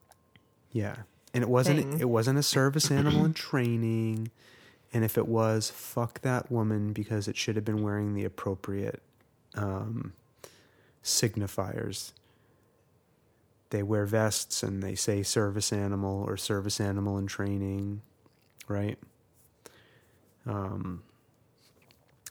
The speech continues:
Speaker 1: there are other types of dogs that don't necessarily wear those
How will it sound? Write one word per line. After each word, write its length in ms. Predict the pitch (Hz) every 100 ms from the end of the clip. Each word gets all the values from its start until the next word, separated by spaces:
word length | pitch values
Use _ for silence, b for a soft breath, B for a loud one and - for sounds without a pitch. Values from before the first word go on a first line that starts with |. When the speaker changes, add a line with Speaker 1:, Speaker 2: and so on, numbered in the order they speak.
| -
Speaker 1:
there 120 | 123
are 80 | 120
other 160 | 120
types 300 | 113 107 104
of 60 | 104
dogs 340 | 107 101 101
that 100 | 107
don't 220 | - 107 -
necessarily 720 | 104 113 113 104 101 98 95 b b b b b b b _ _ _ _ b b b b b b _ _
wear 320 | 120 127 123
those 220 | 117 107